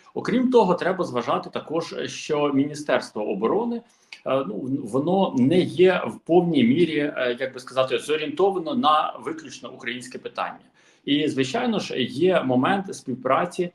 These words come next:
з нашими закордонними партнерами. Е, найбільший, е, партнер — це, звичайно ж, Сполучені Штати Америки,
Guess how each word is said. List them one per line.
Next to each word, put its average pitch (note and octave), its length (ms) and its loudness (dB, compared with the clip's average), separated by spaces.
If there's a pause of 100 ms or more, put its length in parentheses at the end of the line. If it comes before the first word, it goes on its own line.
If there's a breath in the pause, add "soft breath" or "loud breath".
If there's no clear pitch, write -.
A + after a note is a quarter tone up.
(280 soft breath)
з C3 260 0
нашими C#3+ 420 0
закордонними A2 640 0
партнерами. F3+ 680 -4 (260 soft breath)
Е, B2 160 -2
найбільший, C3 720 2
е, A2+ 380 0
партнер — A#2 420 0
це, A2 100 -10
звичайно A2 400 -2
ж, F#2+ 60 -12
Сполучені B2 540 -4
Штати G#2+ 340 -2
Америки, F3+ 580 -4